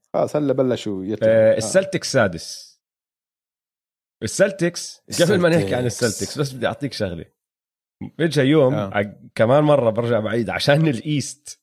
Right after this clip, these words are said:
Speaker 2: لهالدرجة مكركب. إجا يوم هالأسبوع
Speaker 1: مم.
Speaker 2: السلتكس كانوا عاشر. يعني، كانوا
Speaker 1: آه.
Speaker 2: برا
Speaker 1: ما اسمع،
Speaker 2: بالبلاي أوفز.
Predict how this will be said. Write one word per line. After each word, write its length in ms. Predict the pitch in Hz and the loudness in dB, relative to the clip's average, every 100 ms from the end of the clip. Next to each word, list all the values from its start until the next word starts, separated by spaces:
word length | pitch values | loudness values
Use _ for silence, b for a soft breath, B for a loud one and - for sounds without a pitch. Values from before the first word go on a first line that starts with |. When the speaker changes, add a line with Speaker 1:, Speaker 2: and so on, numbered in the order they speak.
| - | -10
Speaker 2:
لهالدرجة 840 | 101 104 101 127 131 110 98 87 - | -6 -6 0 2 2 0 -2 -4 -8
مكركب. 640 | 95 117 113 98 113 156 _ _ _ _ - | -2 -2 -2 -2 -4 -4 _ _ _ _ -4
إجا 180 | 175 180 | 0 2
يوم 240 | 185 202 | 4 4
هالأسبوع 400 | 165 123 - 135 | 2 0 -2 0
Speaker 1:
مم. 60 | 151 | 0
Speaker 2:
السلتكس 460 | 117 156 - - | 0 -4 -4 -8
كانوا 220 | - 127 107 | -2 0 0
عاشر. 460 | 123 110 - _ _ _ _ _ _ _ _ _ _ _ _ _ - | -4 -6 -12 _ _ _ _ _ _ _ _ _ _ _ _ _ -8
يعني، 220 | 104 113 | -6 -6
كانوا 200 | 110 143 | -2 0
Speaker 1:
آه. 20 | - | 2
Speaker 2:
برا 360 | 160 165 156 143 | 0 2 2 2
Speaker 1:
ما 160 | 156 | 2
اسمع، 260 | 220 247 202 | 2 2 0
Speaker 2:
بالبلاي 400 | 127 - 139 104 | 0 -2 0 0
أوفز. 200 | 87 | -4